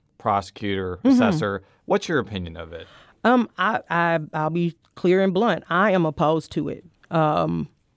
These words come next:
Speaker 2: for, for the reasons you, you've, you've named. Um, moreover, the, the state voting part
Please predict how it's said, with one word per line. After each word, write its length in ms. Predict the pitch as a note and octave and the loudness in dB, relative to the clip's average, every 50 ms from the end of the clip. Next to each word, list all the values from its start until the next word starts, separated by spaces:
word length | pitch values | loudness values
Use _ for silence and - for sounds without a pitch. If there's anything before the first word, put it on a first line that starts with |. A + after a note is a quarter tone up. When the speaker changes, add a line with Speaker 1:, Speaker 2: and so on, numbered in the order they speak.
| _ _ _ | _ _ _
Speaker 2:
for, 220 | - A3 A3 G3 | 0 0 0 0
for 260 | - - A3 B3 C4 | 0 2 4 4 4
the 100 | A#3 G3+ | 2 -2
reasons 380 | F3 F#3+ F#3+ F3+ D#3+ D#3+ D#3 C#3+ | -2 -2 -4 -2 -2 -4 -4 -4
you, 240 | E3+ F3 E3+ E3+ - - | -4 -4 -4 -4 -6 -8
you've, 420 | D#3 D#3 E3 E3+ E3 D#3 D3+ D3 - _ | -8 -6 -6 -4 -4 -6 -8 -10 -16 _
you've 260 | - E3 E3 D#3+ D3 | -8 -4 -4 -2 0
named. 500 | D#3 D#3 D3 D3+ - - - D3+ E3 - _ _ - _ _ - - - - - - - - _ _ - | 0 0 0 -2 -6 -8 -8 -10 -12 -14 _ _ -20 _ _ -20 -20 -20 -20 -20 -20 -20 -20 _ _ 0
Um, 600 | F#3 F3 E3+ E3 D#3+ D3+ D3 D3 D3 E3 - - _ _ _ _ _ _ _ _ _ | 2 2 4 4 2 2 0 0 -2 -4 -6 -10 _ _ _ _ _ _ _ _ _
moreover, 560 | - F#3 B3+ G4 G4 C#4 G3+ F#3+ E3+ F3+ F3+ | 2 4 4 6 6 4 4 2 2 0 -4
the, 340 | F3 D3+ E3+ E3 E3 E3+ E3+ - | -2 0 2 2 2 2 0 -2
the 180 | D#3 E3 E3 D3+ | -2 0 0 0
state 640 | - - - - - - _ A#3 B3+ D4+ C4+ - | -2 -8 -14 -14 -16 -2 _ 2 2 2 0 -2
voting 460 | - E3 D3+ E3+ E3+ E3+ D#3+ E3 E3 D3 | -6 -2 0 2 2 2 0 0 -2 -4
part 360 | - - F3 D#3 D3+ - | -2 -2 0 0 0 -2